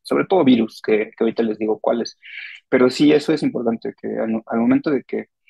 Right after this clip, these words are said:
se llegue a tener el accidente, se suspenda lo que se está haciendo, eh, y en ese momento van y se lavan. Eh, ya después pueden continuar con su, eh, digamos, tarea, pero al inicio sí tienen que lavarse. Y después de eso,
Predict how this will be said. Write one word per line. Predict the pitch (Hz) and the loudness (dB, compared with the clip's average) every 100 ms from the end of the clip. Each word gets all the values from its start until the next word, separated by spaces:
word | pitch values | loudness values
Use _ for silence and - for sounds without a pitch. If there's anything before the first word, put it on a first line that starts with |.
| _ _ _ _ | _ _ _ _
se | - 117 110 107 107 | -12 -4 -2 0 0
llegue | 123 131 123 | 0 2 0
a | - | 0
tener | 113 120 | -6 -4
el | 113 | -6
accidente, | - 120 131 156 180 - | -8 -6 -6 -6 -8 -12
se | - | -16
suspenda | 117 - 139 143 | -16 -6 -4 -2
lo | 117 | -6
que | 123 | -10
se | |
está | 113 135 | -12 -10
haciendo, | 123 170 190 180 - _ _ | -8 -4 -2 -2 -4 _ _
eh, | - 113 110 107 | -6 -2 -2 -2
y | 127 135 | 2 4
en | |
ese | 135 143 | 4 2
momento | 131 127 131 | 0 0 2
van | 123 123 123 | 2 0 -4
y | - | -10
se | - | -2
lavan. | 135 139 123 _ _ _ - _ _ _ - | 0 0 -4 _ _ _ -20 _ _ _ -2
Eh, | 131 131 | 2 2
ya | 147 | 2
después | 147 165 151 | 0 0 0
pueden | 151 151 139 127 | 4 4 4 2
continuar | 120 110 117 120 | -4 -4 -4 -4
con | 143 131 | -6 -8
su, | - 110 107 107 117 - - | -8 -10 -6 -8 -8 -12 -8
eh, | 113 110 110 - - | -4 -4 -6 -10 -6
digamos, | 113 117 - | -2 0 0
tarea, | 117 113 113 135 - | 0 2 2 0 -2
pero | 110 110 113 _ - | -4 -4 -8 _ -8
al | 110 | -4
inicio | 110 117 117 - | 2 2 2 -4
sí | 143 - | -6 -8
tienen | 110 120 117 | -6 -6 -4
que | 117 | -4
lavarse. | 110 113 120 - 185 _ - - - _ _ _ _ _ | 0 0 -2 -4 -6 _ -20 -20 -20 _ _ _ _ _
Y | - 175 | 2 2
después | 190 220 214 | 4 2 4
de | 180 | 2
eso, | - 170 262 | 2 -6 -6